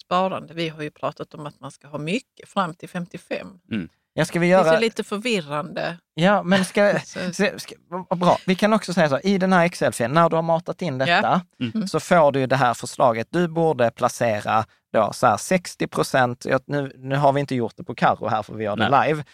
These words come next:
Speaker 3: men jag skulle säga att då blir det liksom sextio procent som ska in i hög risk, eh, och, och sen blir det väl låg risk och trygga pengar.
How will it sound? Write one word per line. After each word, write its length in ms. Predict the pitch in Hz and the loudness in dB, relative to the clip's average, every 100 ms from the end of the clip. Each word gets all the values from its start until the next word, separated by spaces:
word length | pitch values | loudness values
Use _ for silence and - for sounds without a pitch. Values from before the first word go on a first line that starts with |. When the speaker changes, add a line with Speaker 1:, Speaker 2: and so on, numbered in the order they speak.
| - _ | -20 _
Speaker 3:
men 100 | 160 | 0
jag 100 | 160 | 0
skulle 200 | - 147 | -2 0
säga 220 | 156 135 | 4 4
att 120 | 123 | 2
då 80 | 135 | -2
blir 240 | 131 139 | 0 2
det 80 | 123 | 2
liksom 260 | 120 117 123 | 0 -4 -4
sextio 460 | - 139 - - - | -2 -2 -2 -10 -4
procent 420 | 131 - 123 110 | -2 0 0 0
som 140 | 120 | -6
ska 160 | - 120 | -4 -4
in 200 | 117 113 | -2 -2
i 80 | 110 | -2
hög 380 | 143 165 143 131 | 2 2 0 -4
risk, 400 | 143 - - - | -4 -6 -12 -6
eh, 560 | 139 120 117 113 113 - | 0 2 2 2 0 0
och, 260 | 123 117 139 | 2 2 0
och 100 | - | -2
sen 180 | 127 117 | -2 0
blir 120 | 117 | 0
det 60 | |
väl 180 | 113 113 | 0 0
låg 340 | 123 127 117 120 | 4 4 2 -6
risk 240 | 113 - | -14 -12
och 180 | - _ | -14 _
trygga 420 | - 120 110 - | -8 -8 -8 -10
pengar. 440 | - 135 107 135 | -6 -6 -6 -14